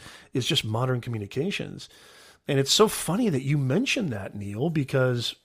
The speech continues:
I was saying this to my wife. We had a conversation not too long ago. I had a conversation with my wife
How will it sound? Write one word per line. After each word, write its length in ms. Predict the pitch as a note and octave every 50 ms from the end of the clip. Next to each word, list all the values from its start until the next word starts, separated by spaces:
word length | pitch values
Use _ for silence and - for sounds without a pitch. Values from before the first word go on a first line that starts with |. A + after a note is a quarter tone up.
| _ _ _ _ _ _ _ _ _ _ _ _ _ _ _ - - -
I 80 | B2 B2
was 160 | C3 C#3 B2+
saying 420 | - - - B2+ C#3 D#3+ E3 D3 C3
this 140 | A#2+ - -
to 100 | - A2+
my 160 | G#2 F#2+ F#2+
wife. 520 | F#2 A#2 F3+ G#3+ F3 G#2+ G#2 G#2 - - - - - - - - - - - _ _
We 140 | - C3 C#3+
had 100 | D3 C3
a 40 |
conversation 680 | - - C#3+ C#3 C3 A#2 - - - C#3 C3 - - A#2+
not 180 | A2+ A#2 A#2 -
too 140 | - C3 B2
long 300 | A2+ A2+ B2 D3 D#3+ C#3
ago. 240 | A#2+ A2 G2 F#2+ G2
I 60 | A#2
had 100 | B2+ B2+
a 40 | -
conversation 540 | - B2+ A#2+ A#2 - - C3+ C3 - A#2
with 160 | A2 G#2 - -
my 120 | F#2+ F#2
wife 540 | F#2+ F#2+ G#2 C#3+ E3+ D3+ A2+ G2+ - -